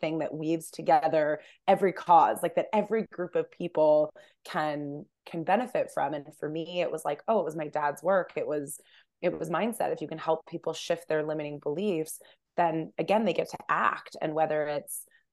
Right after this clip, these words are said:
poverty, whether it's the environment, whether it's,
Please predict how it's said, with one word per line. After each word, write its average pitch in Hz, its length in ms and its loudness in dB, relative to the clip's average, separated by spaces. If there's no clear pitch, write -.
poverty, 196 580 4
whether 160 260 2
it's 165 200 -2
the 196 100 4
environment, 202 800 2
whether 160 440 0
it's, 170 400 -4